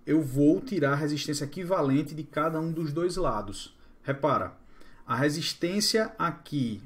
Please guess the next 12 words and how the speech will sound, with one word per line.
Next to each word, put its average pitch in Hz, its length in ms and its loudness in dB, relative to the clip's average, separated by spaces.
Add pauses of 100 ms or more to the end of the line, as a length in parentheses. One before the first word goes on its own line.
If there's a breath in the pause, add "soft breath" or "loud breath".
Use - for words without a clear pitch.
a 107 80 -8
corrente 131 340 -2
que - 100 -8
passar 170 280 -2
por 175 140 -4
aqui 170 180 -2
vai 170 100 0
ter 131 120 -6
que - 40 -16
passar 165 260 -4
por 180 120 -4
aqui. 117 400 -6